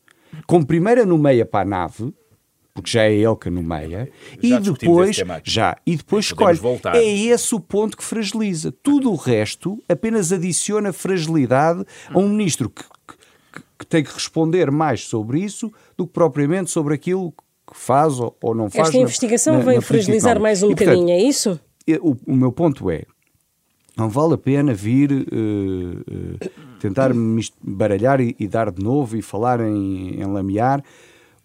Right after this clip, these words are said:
Speaker 1: O que fragiliza o Ministro das Finanças foram as suas opções políticas na forma como conduziu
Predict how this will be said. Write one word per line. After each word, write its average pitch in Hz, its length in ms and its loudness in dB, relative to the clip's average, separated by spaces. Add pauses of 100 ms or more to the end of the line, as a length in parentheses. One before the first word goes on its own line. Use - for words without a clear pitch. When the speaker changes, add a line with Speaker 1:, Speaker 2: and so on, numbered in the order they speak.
(140)
Speaker 1:
O 113 120 -4
que - 80 -14
fragiliza 156 560 2
o 143 40 4
Ministro 147 400 0
das 113 220 -4
Finanças 131 500 -2
foram 117 280 -2
as - 160 -4
suas 170 320 -4
opções 117 600 -4 (360)
políticas 180 840 -2 (880)
na 127 220 2
forma 160 500 2
como 139 240 -2
conduziu 113 540 -2